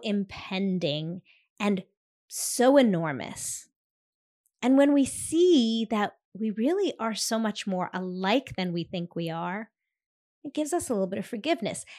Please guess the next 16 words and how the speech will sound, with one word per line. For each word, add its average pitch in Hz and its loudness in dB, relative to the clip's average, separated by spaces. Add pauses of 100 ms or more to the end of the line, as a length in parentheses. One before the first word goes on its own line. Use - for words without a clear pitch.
(100)
That's 269 0
the 359 2
difference 247 2
between 240 0 (180)
self-compassion 214 0 (240)
and 233 2
self-pity. - 0 (680)
Self-pity 359 6
says, 269 4 (100)
"Poor 392 0
me, 330 4
I'm 262 0
all 311 2
alone." 262 2 (220)
Self-compassion 359 4
says, 220 2